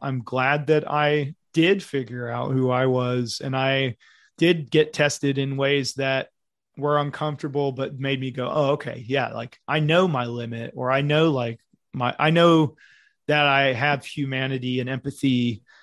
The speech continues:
and I do legitimately care about people. 'Cause there were times where I could have taken the easier wrong than the harder right in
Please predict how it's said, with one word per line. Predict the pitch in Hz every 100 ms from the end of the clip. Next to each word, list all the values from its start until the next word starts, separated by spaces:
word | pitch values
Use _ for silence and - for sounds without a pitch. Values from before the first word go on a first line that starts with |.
| _ _
and | 127 131
I | 131
do | 110 143 190
legitimately | 165 123 123 120 123 120 113
care | - 123 117
about | 117 120 123
people. | 135 123
'Cause | 123 139
there | 135
were | 131
times | 131 143 139 123
where | 127
I | 123
could | -
have | 127
taken | - 135 131 117
the | 117 -
easier | 143 143 117 131
wrong | 117 117 127 135 120 117 120
than | 131
the | 123
harder | 120 123 117
right | 117 123 120 - - _ _ _ _ _
in | - 131